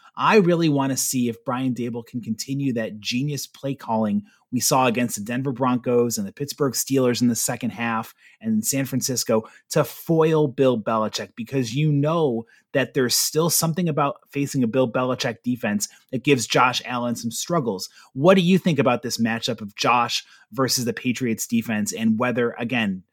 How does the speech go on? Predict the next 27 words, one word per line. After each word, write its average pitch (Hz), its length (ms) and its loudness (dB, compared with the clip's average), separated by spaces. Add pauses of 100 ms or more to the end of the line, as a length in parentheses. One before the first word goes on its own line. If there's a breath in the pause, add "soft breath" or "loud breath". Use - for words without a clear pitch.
(200)
Stephon 139 320 2
Gilmore 151 380 4
has 151 140 0
been 151 200 -2
limited, 127 460 2 (240 loud breath)
J 127 160 0
C 139 200 0
Jackson 127 420 2
is 123 120 2
playing 127 320 2
like 123 160 0
a 127 60 -2
beast, 113 540 -2 (300 soft breath)
but 131 180 0
I 127 140 2
still 175 300 2
feel 190 200 4
like 156 160 2
this 156 180 -2
is 151 100 -2
a 143 80 6
really 131 380 2
interesting 135 460 -2
moment 139 320 2
to - 80 -12
see 120 300 -2
what 110 460 -2